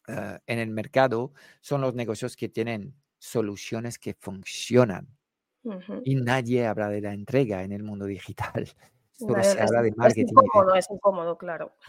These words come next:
Speaker 2: <laughs>
Speaker 1: ¿Ok? Y mucha gente
Speaker 2: Sí.
Speaker 1: tiene la capacidad de captar clientes, pero luego pierde clientes, ¿con qué? Con productos y soluciones que son deficientes. Y es la
Speaker 2: Claro.
Speaker 1: realidad.
Speaker 2: Ujú.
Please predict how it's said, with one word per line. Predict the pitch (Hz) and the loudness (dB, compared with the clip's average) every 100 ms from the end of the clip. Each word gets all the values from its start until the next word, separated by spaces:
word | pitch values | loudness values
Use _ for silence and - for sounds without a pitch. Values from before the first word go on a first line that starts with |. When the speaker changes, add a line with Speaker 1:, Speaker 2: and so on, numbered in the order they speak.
| - | -10
Speaker 2:
<laughs> | 403 - 269 _ | -10 -10 -16 _
Speaker 1:
¿Ok? | - - 135 - - - | -14 -6 -6 -6 -14 -6
Y | 156 | 0
mucha | 160 165 165 | 2 4 2
gente | 160 160 156 | 2 2 2
Speaker 2:
Sí. | |
Speaker 1:
tiene | 143 120 | 2 -2
la | 127 139 | 0 2
capacidad | 127 120 127 127 | 0 0 0 0
de | 135 | 2
captar | 147 147 - | 0 0 -2
clientes, | 143 135 156 | -2 0 0
pero | 143 139 | 2 4
luego | 123 143 147 | 6 6 4
pierde | 147 165 180 165 | 4 4 4 2
clientes, | 151 139 185 175 - - | 0 0 0 0 -4 -6
¿con | - 120 107 | -4 -2 2
qué? | 143 135 | 2 2
Con | 139 110 | -2 -6
productos | - 107 127 151 190 185 | -4 -4 -2 -2 -4 -4
y | 139 | -6
soluciones | - 107 104 113 135 147 - | -6 -6 -6 -4 -4 -6 -10
que | - | -14
son | 107 123 | -12 -10
deficientes. | 135 143 143 - 151 156 - - - - | -6 -6 -8 -8 -6 -8 -12 -20 -20 -10
Y | 131 | -2
es | 117 117 | 0 0
la | 120 107 92 | -2 -2 -4
Speaker 2:
Claro. | 95 98 | -4 -6
Speaker 1:
realidad. | 107 _ _ _ _ _ _ | -8 _ _ _ _ _ _
Speaker 2:
Ujú. | 277 208 190 277 | -14 -12 -12 -14